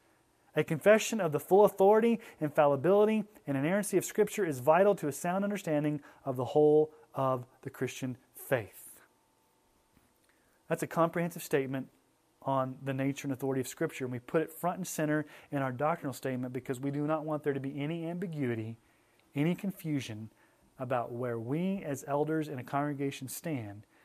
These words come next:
in relation to the authority, inerrancy, and inspiration of the God-breathed Scriptures. So I pray this has been a helpful podcast.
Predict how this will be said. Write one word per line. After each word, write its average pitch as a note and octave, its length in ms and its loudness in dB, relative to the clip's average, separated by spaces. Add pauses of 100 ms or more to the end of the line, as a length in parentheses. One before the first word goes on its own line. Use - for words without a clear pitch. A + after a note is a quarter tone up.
(180)
in B2 120 -6
relation A#2 560 -6
to B2 220 -8
the A#2 160 -8
authority, D3 800 -6 (640)
inerrancy, B2+ 720 -6 (640)
and C3 80 -8
inspiration A#2+ 720 -10 (500)
of A2+ 220 -6
the A#2 240 -4 (320)
God-breathed A#2 1400 -6 (480)
Scriptures. - 1040 -14 (1700)
So - 160 0
I D3 60 2
pray G3 260 2
this F#3+ 160 4
has C#3+ 120 -4
been C#3+ 140 0
a C3+ 40 -2
helpful D#3 380 -2
podcast. D#3+ 920 -4